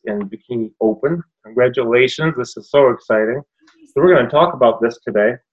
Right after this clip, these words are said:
Um, she's also a licensed massage therapist. Talk a little bit about her, uh, experience as a,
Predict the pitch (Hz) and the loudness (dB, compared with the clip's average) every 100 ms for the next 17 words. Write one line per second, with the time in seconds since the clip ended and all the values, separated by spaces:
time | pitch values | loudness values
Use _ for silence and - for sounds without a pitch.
0 | _ _ _ - 123 117 - 135 - 139 | _ _ _ 0 0 0 -6 -10 -2 0
1 | 160 - 135 135 - _ 117 110 120 120 | 0 2 2 2 -4 _ -8 -2 -2 -4
2 | 120 _ 117 110 123 113 107 - 127 139 | -12 _ -18 -8 0 0 0 -2 0 0
3 | 143 196 190 _ _ _ _ _ _ _ | 2 -2 -4 _ _ _ _ _ _ _
4 | _ _ _ _ 139 120 123 143 175 139 | _ _ _ _ -4 -4 0 0 2 0
5 | 120 120 117 - 117 110 107 104 - - | 2 2 2 -4 -2 0 2 2 -2 -12
6 | _ 131 139 135 131 131 135 120 | _ -2 0 -2 -2 -2 0 -4